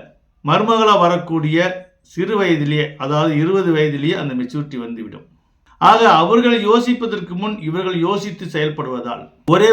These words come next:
உரையில் இரண்டு கத்திகள் இருப்பது வாய்ப்பு கம்மி என்பது போல, இரண்டு அறிவாளிகள் ஒரே இடத்தில் இருந்தால் அவர்களுக்குள் ஏட்டா போட்டியாகிவிடும். அதனால் என்னவோ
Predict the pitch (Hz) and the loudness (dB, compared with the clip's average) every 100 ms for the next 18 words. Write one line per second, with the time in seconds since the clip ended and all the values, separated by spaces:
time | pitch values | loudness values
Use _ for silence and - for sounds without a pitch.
0 | 208 175 196 196 175 165 190 180 175 165 | 4 2 0 0 0 0 0 -4 -4 -6
1 | 190 190 170 160 156 165 151 160 156 - | -4 -2 -2 -2 -4 -4 -2 -4 -6 -8
2 | 131 156 151 - 135 147 160 135 123 120 | -4 -4 -4 -8 -6 -4 -4 -4 -4 -6
3 | 113 120 113 113 _ _ _ _ 131 180 | -10 -12 -12 -14 _ _ _ _ -2 0
4 | 202 180 156 196 202 185 175 165 131 160 | 0 2 0 0 0 2 2 0 -2 -2
5 | 170 139 131 123 123 123 120 117 - 120 | -2 -2 -6 -8 -6 -6 -6 -8 -10 -6
6 | 131 156 151 147 170 165 123 139 160 160 | -2 -2 -4 -4 -4 -4 -6 -6 -4 -6
7 | - - 127 117 113 - - _ _ 135 | -6 -10 -10 -10 -12 -16 -18 _ _ -6
8 | 156 185 240 214 196 202 | 0 2 4 4 2 4